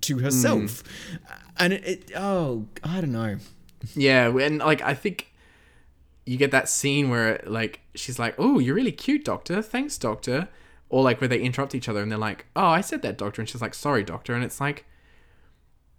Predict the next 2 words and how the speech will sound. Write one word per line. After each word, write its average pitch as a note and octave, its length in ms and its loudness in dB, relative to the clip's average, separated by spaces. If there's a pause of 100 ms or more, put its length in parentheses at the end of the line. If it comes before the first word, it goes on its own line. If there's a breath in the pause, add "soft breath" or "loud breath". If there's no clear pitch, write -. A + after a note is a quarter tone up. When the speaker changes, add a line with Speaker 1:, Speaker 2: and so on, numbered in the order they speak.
(1000)
Speaker 2:
this, - 460 -2 (680)
mm, A#2+ 320 -4